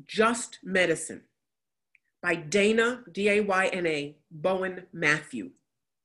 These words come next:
Not Matthews, Matthew. And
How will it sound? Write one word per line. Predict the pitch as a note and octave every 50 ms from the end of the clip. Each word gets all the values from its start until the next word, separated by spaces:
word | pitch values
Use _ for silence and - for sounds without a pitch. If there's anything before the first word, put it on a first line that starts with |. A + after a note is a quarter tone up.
| _ _ _ _ _ _ _ _ _ _ _ -
Not | E3+ F3 -
Matthews, | G3+ F#3+ F3 F3+ - G3+ F3+ D#3 C#3 C3+ C3+ - - -
Matthew. | D#3+ D3+ D3 - - - - - _ _ _ _ _ _ _ _ _ _ _ _ - - - - - - - - _ _ _ _
And | A3+ A3+ A3 G#3+ G#3 G#3 G3+ G3+ - -